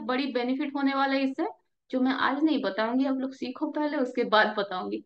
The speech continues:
क्या हुआ है, खुद ही देख लोगे, खुद ही समझ पाओगे क्या होता है, ठीक है? तो आप जब बना रहे हो ना, हर चीज को observe करो, हर एक एक point को observe करो। हम observation के ऊपर ही काम करते हैं, हमारे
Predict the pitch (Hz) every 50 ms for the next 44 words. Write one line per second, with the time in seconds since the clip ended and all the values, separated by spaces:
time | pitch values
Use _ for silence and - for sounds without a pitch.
0 | _ _ - 233 220 226 220 202 202 190 185 - - - - _ _ - 262 -
1 | 285 262 254 247 220 196 190 180 175 180 - - - 247 226 254 240 247 226 208
2 | 202 202 202 202 - - - - _ - 220 214 214 196 196 - 180 - - -
3 | _ _ _ _ _ _ _ _ _ _ _ - 269 269 - - - _ _ _
4 | - - 247 247 262 254 - - 339 277 240 - 240 226 226 233 247 269 277 330
5 | 320 277 226 185 202 - _ - 254 254 254 254 - - 254 262 262 - - -
6 | 254 247 220 196 196 196 226 226 214 214 - 208 208 208 208 - 208 233 240 254
7 | - - 208 254 262 269 302 302 - - - - - 262 247 254 247 - 269 254
8 | 247 - - 254 240 226 202 - - 175 - - - _ _ _ _ _ _ _
9 | _ _ _ _ _ - 254 262 269 269 254 247 254 - - 285 285 277 262 269
10 | 262 - - 277 269 262 269 262 240 220 - 240 240 254 262 262 240 220 214 202
11 | 196 196 190 - - 202 190 202 196 202 196 196 196 233 285